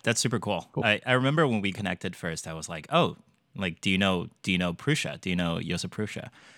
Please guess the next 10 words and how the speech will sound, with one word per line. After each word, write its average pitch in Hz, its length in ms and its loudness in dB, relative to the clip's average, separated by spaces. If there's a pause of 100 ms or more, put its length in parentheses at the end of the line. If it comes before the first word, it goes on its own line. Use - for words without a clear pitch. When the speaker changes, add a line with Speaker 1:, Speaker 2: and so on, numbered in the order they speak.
(240)
Speaker 1:
And 82 500 -4 (120)
I 110 200 8
actually 123 340 4
have 101 600 -2
a 101 100 -8
Prusa 92 280 -6
printer 87 360 -10
in 98 100 -6
my 85 80 -4
basement, 82 400 -8